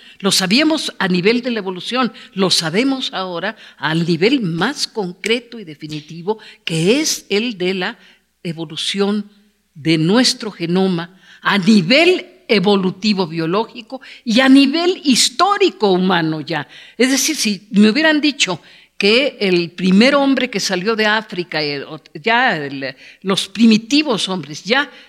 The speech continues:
van a permanecer iguales a lo que somos nosotros aquí y ahora, bueno, a lo mejor no hemos cambiado genéticamente en la historia,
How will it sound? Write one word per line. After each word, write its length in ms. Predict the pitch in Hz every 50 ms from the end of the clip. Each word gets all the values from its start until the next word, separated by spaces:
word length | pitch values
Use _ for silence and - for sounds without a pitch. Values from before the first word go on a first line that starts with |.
| _ _ -
van 200 | 214 233 262 285
a 100 | 302 285
permanecer 540 | - 220 196 202 202 190 175 - - 302 311
iguales 520 | 262 208 185 240 294 - 320 339 - -
a 60 | 208 180
lo 140 | 170 160
que 80 | - 175
somos 360 | - - 226 247 262 240 202
nosotros 480 | 190 165 - - 185 175 - 175 - -
aquí 260 | 117 - - 160 175
y 100 | 170 170
ahora, 420 | 151 143 139 139 147 220 294 - _ _ _ _ _ _ _ _ _ _ _ -
bueno, 420 | 214 160 180 233 277 277 262 196 - - - - - _ _ _ _ _ _ _ _ _ _
a 100 | - 135
lo 100 | 151 160 170
mejor 460 | 175 170 160 - - 226 247 262 262
no 140 | 254 226 220
hemos 260 | 226 233 233 220 -
cambiado 840 | - - 151 156 160 151 156 190 214 247 294 311 311 302 226 175 - - - _ _ -
genéticamente 1300 | - 196 196 190 190 196 190 196 - 180 - - 175 160 165 175 175 180 180 175 - 196 175 175 170
en 100 | 160 156
la 60 | 151
historia, 500 | 139 - - - - 233 294 302 240 -